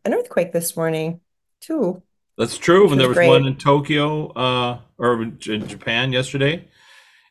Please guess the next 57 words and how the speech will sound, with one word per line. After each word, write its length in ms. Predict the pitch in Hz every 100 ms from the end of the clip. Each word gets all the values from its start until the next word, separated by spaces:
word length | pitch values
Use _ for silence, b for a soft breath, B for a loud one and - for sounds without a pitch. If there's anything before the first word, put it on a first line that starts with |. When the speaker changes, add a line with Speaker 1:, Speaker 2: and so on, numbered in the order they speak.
| -
Speaker 2:
And 240 | 139 139
Sherry 480 | 135 - 180 202 190
has 200 | 160 143
Speaker 1:
Yep. 100 | 156 147
Speaker 2:
done 140 | 143
some 220 | - 147
research 420 | 143 147 143 156 160
into 220 | 147 151
that, 260 | 151 175
and 140 | 151 131
she 180 | 147 143
pointed 380 | - 151 147 143
out 160 | 139
to 80 | 143
me 200 | 143 160
that 140 | 127
when 180 | 113 117
there's 200 | 120 120
these 240 | 120 117 -
solar 360 | 147 160 143
flares, 420 | - 98 85 92 98
it 40 |
was 100 | 95
an 140 | 104 107
X 180 | 131 -
four, 360 | - 127 101
one 160 | 92 107
of 80 | 98
the 60 |
j-, 160 | 95 -
biggest 460 | - 120 107 95 _ B B B B B 117
ever, 400 | 117 95 87 - _ _ _ _ -
yesterday. 760 | 110 135 - 110 82 60 - _
Um, 560 | 104 104 98 98 95 - -
and 140 | 117
that 100 | 131
was 140 | 127
the 80 | 131
same 260 | - 151 143
with 180 | 123 -
the 80 | 120
Fukushima 760 | - 135 131 - 143 135 107
quake. 400 | - 120 95 - -
And 140 | 131
then 240 | 160 156 135
originally 540 | 123 147 254 226 175
we 120 | 156 151
looked 240 | 165 143
it 100 | 165
up 140 | 160
and 80 | 143
it 40 | 127
said, 260 | 143 135
"No, 200 | 135 151
there's 180 | 143 120
no 120 | 123
connection." 520 | 120 123 120 - 107